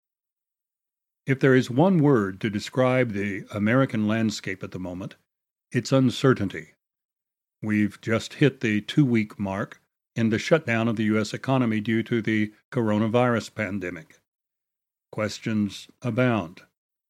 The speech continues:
How long will the shutdown last? What businesses will fail as a result of it? How many jobs have been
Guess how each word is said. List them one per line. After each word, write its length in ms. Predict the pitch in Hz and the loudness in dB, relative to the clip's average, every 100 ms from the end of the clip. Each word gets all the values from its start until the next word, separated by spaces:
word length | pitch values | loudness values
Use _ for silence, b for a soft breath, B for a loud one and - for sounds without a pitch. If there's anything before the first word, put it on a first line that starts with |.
| _ _ _ _ - | _ _ _ _ -10
How 160 | 107 110 | -4 2
long 260 | 110 117 | 2 4
will 120 | 120 | 2
the 80 | 120 | 0
shutdown 580 | 113 101 104 110 113 117 | -2 -6 -6 -4 -2 0
last? 600 | 117 127 92 - - - _ _ _ _ _ _ | 0 0 -2 -8 -16 -16 _ _ _ _ _ _
What 200 | 139 143 - 120 | 0 0 -2 -2
businesses 580 | 127 156 110 - 98 95 | 0 0 -2 -8 -10 -8
will 200 | 107 110 | -6 -6
fail 500 | - 151 120 76 - _ - | 0 2 2 -2 -12 _ -12
as 160 | 104 | -6
a 60 | 107 | -2
result 460 | 110 107 123 - | -2 0 0 0
of 100 | 87 | -8
it? 160 | 78 - - _ _ _ _ _ _ _ | -14 -20 -20 _ _ _ _ _ _ _
How 120 | 107 | -2
many 220 | 107 107 | 0 0
jobs 420 | 101 113 113 113 104 | 0 0 0 -2 -4
have 160 | 113 | -6
been 380 | 110 117 117 127 | -2 -2 -2 -6